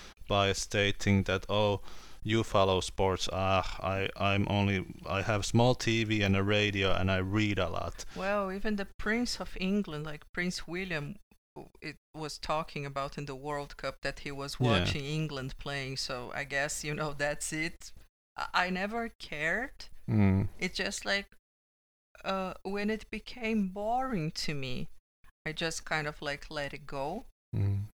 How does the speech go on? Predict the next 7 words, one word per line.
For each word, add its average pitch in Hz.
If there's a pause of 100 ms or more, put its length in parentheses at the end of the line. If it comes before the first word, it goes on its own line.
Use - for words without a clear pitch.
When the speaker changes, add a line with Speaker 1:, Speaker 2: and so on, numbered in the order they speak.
Speaker 2:
And 165
nowadays, 185
well, 156
not 180
nowadays, 160
but - (420)
pre-covid 160